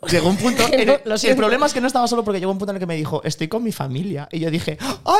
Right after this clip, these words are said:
Speaker 1: qué guay, preséntamelos". No me los presentó, obviamente. <laughs> Bueno, pues al final acaba-, acabamos cruzando por en medio de la procesión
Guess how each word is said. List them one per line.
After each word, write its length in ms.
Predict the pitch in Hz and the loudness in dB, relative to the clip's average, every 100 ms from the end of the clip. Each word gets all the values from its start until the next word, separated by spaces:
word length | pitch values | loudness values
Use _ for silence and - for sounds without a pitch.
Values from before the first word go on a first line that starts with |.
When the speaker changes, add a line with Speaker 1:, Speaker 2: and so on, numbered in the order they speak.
| - | 4
Speaker 1:
qué 120 | 311 | 2
guay, 240 | 247 262 | 4 2
preséntamelos". 760 | 262 214 220 233 226 180 190 180 | 4 0 0 0 2 2 2 -2
No 140 | - 123 | -6 -4
me 80 | 123 | -2
los 140 | 113 | -2
presentó, 400 | 120 120 120 143 | -4 -6 -2 0
obviamente. 460 | 143 165 185 - - | 2 2 2 2 0
<laughs> 960 | - - 494 523 554 539 494 - - - | 2 4 4 4 4 4 2 2 -4 -4
Bueno, 240 | 156 147 139 | -2 0 0
pues 100 | 151 | 0
al 120 | 151 | 0
final 180 | 156 165 | 0 0
acaba-, 340 | 175 175 175 | 0 0 0
acabamos 560 | 156 147 147 165 143 123 - - | -2 0 2 2 -2 -4 -10 -6
cruzando 760 | 143 131 151 165 151 107 - _ _ _ | -2 -2 0 -2 -2 -6 -8 _ _ _
por 120 | - 113 | -6 -4
en 100 | 117 | -4
medio 180 | 131 | -2
de 60 | 143 | -2
la 100 | 143 | -2
procesión 600 | 143 131 139 151 156 160 | -4 -6 -6 -6 -6 -8